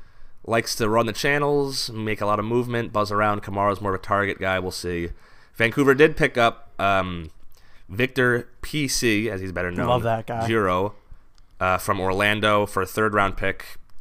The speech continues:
Speaker 1: Draft picks are usually a crapshoot anyway, especially in the third round, after the first round specifically. So,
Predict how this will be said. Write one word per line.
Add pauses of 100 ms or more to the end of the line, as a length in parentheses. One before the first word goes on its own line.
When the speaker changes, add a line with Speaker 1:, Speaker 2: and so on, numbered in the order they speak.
Speaker 1:
Draft
picks
are
usually
a
crapshoot
anyway,
especially
in
the
third
round, (100)
after
the
first
round
specifically.
So,